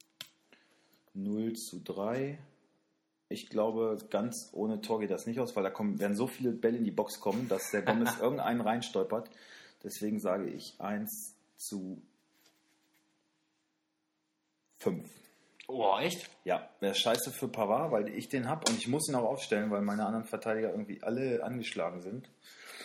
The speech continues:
Speaker 1: Aber ich muss das riskieren. Ich glaube trotzdem, der B V B schießt die wieder richtig weg.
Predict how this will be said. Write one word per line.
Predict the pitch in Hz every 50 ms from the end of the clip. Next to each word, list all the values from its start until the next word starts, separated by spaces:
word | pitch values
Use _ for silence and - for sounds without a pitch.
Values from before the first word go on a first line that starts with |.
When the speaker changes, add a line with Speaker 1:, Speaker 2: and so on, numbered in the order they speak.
| - - - - - - _ _ _ _ _
Speaker 1:
Aber | - 101 101 110
ich | 107 110
muss | 127 120 - -
das | 113 - -
riskieren. | 107 101 - - - 139 143 143 147 147 -
Ich | 104 - -
glaube | - 110 104 101 - 123
trotzdem, | - - - - - - 113 113 113 110 107
der | 98 101
B | 98 98 101
V | 98 - 101
B | 90 98 95 95
schießt | - - 104 98 - -
die | 98 92
wieder | 87 85 82
richtig | 85 85 - - - - -
weg. | 73 78 - - -